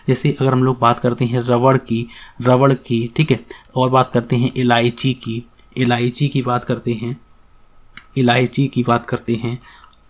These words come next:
अथवा अन्य, अथवा, अथवा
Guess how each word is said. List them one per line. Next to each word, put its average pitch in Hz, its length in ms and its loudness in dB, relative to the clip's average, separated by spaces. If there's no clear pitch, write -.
अथवा 139 300 0
अन्य, 160 380 6
अथवा, 120 460 -4
अथवा 120 440 -4